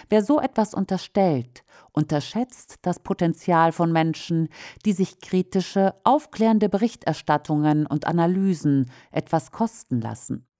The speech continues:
Seit zweitausendfünf gibt es die Initiative zur Verbesserung der Qualität politischer Meinungsbildung e V,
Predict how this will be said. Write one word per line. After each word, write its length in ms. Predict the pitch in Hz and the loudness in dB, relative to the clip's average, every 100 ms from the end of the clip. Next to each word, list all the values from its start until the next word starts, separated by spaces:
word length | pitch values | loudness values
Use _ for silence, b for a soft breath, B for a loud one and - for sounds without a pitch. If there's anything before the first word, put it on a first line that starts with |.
| _ _ _ | _ _ _
Seit 360 | - 156 - | 0 0 0
zweitausendfünf 1040 | - 160 160 190 214 214 226 - 208 165 - | -2 4 4 4 4 4 2 2 2 2 0
gibt 240 | 185 170 | -4 -4
es 140 | 180 165 | -4 -2
die 100 | 196 | -2
Initiative 880 | 190 185 - 185 180 - 240 269 294 | 0 0 0 -2 0 0 2 2 0
zur 160 | - | -2
Verbesserung 800 | - 190 170 170 - 185 185 190 | 0 0 2 0 2 2 4 4
der 140 | 175 160 | 2 0
Qualität 800 | - 156 151 - 160 165 165 - | 2 2 0 0 0 0 -4 -6
politischer 600 | 196 190 233 254 - 233 | -2 0 0 0 2 2
Meinungsbildung 880 | 208 190 170 143 - 139 135 127 | 4 4 4 2 0 0 2 2
e 120 | 127 127 | 0 -2
V, 460 | - 131 127 127 | -2 2 2 0